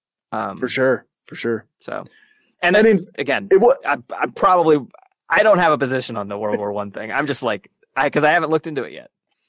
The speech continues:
Speaker 2: Yeah, I was, uh, I, I, as far as, like, dogmatically, uh,
Speaker 1: Mm.
Speaker 2: having, like, a view of anarchism, I've,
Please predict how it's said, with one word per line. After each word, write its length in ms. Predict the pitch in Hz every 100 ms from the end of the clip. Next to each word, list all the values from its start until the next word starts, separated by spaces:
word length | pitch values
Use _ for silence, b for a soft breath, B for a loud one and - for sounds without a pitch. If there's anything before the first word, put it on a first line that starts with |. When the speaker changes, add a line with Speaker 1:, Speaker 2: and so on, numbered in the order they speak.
| _
Speaker 2:
Yeah, 200 | - 214 202
I 180 | 208
was, 240 | 220 214 185
uh, 180 | 196 185 - B B B
I, 160 | - 165 -
I, 180 | 139 190 196 _ _ -
as 200 | 170 160
far 200 | 254 247
as, 100 | 165
like, 160 | 165
dogmatically, 960 | 147 156 127 143 156 143 - 139 127 120 _ _ _ -
uh, 340 | 131 117 107 90 _ _ _ -
Speaker 1:
Mm. 60 |
Speaker 2:
having, 320 | 123 143 127 120
like, 220 | 107 113
a 80 | 117
view 360 | 120 147 160
of 120 | 131
anarchism, 560 | 131 156 170 143 120 117
I've, 240 | - 202